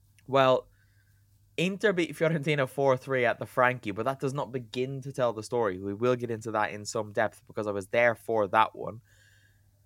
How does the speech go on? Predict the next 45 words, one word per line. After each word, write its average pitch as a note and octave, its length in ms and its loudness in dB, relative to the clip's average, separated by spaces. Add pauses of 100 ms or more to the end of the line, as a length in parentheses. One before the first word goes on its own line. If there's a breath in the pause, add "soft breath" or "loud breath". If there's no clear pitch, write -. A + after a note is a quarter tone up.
And A#2+ 120 -8
I A#2+ 60 -12
think G#3+ 160 -10
I'm C#4 80 -12
still D#3+ 220 -2
tired B2 340 -2
just - 200 -10
from A2 240 -6
that F#2+ 200 -4
game, A2+ 340 2
never G2 180 -8
mind A2 360 -6
the G2 260 -2 (160)
getting G2+ 440 -8
to G#2+ 160 -6
and F#2+ 160 -10
from A2 300 -6
Florence, F#2 400 -8
to G2+ 100 -10
be G2 100 -4
honest G#2 280 -6
with F2+ 120 -14
you. A2 120 -10 (320 soft breath)
Sunday, G#3+ 640 0 (680)
Torino F#3 300 0
beat D3+ 300 -4
Udinese A#2+ 640 -4
two A#2 200 -6
one, G#2 280 -8
which - 180 -12
is B2+ 160 -8 (840 soft breath)
a G3 80 -6
normal-looking G#3+ 1160 0
result D3+ 360 2
on C#3 80 -4
the B2 100 0
face D3+ 280 0
of G#2 100 -12
it. A2 140 2
When C3+ 140 -4
you C#3 220 -6
take D#3+ 200 -6
into D#3 240 -2
account B2+ 360 -4
what B2+ 200 -2